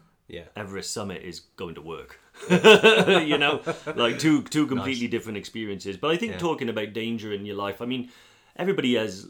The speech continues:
Speaker 2: like, like you just said, got a kind of, like, a base level of danger based on their
Speaker 1: Yeah.
Speaker 2: routine.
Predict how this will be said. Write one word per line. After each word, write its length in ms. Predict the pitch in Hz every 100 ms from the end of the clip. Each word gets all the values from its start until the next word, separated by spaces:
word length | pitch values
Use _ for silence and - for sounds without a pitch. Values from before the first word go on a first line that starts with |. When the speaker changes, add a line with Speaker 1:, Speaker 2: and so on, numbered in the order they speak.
| -
Speaker 2:
like, 240 | 107 95 113
like 200 | 113 110
you 60 |
just 180 | 101 101
said, 240 | 123 95 92
got 300 | 110 - - 110 -
a 60 |
kind 200 | - 123
of, 80 | 98
like, 140 | 101
a 60 | 107
base 520 | 98 - 123 123 -
level 300 | 107 104 101
of 120 | 90
danger 320 | 92 87 85 82
based 320 | 90 87 -
on 120 | 87
their 100 | 87
Speaker 1:
Yeah. 60 | 90
Speaker 2:
routine. 480 | 82 - 85 80